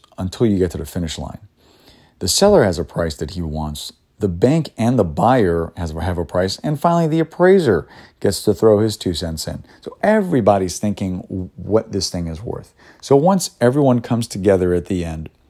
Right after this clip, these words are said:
well, that's a good day. The issue is, and what I'm noticing, you're not even close. In the beginning, you have so many optical, uh, obstacles,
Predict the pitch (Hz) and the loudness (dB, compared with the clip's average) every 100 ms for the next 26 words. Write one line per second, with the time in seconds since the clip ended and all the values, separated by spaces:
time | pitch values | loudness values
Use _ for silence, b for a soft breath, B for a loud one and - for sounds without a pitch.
0 | _ - 101 101 98 85 85 - 95 - | _ 0 2 2 0 -4 -6 -8 -10 -12
1 | - _ b b b 127 175 202 104 82 | -20 _ b b b -2 0 0 0 0
2 | 82 82 85 - - 90 90 92 87 87 | -2 -4 -6 -10 -8 -6 -4 -4 -2 0
3 | 110 131 107 - 80 80 - b b b | 2 2 0 -4 -8 -10 -14 b b b
4 | b b b _ _ _ _ - 156 208 | b b b _ _ _ _ -2 2 4
5 | 160 90 82 - 151 90 - - - _ | 4 2 0 2 4 4 0 -8 -12 _
6 | _ _ _ _ _ _ _ - 127 113 | _ _ _ _ _ _ _ 0 2 4
7 | 98 107 156 214 107 101 107 - _ - | 2 4 4 6 4 2 0 -8 _ -8
8 | 127 131 - - 160 170 131 123 208 214 | 0 0 2 0 2 2 4 2 2 0
9 | - - - - - 175 208 - - 80 | -4 -6 -6 -4 -2 0 0 0 0 2
10 | 95 | 0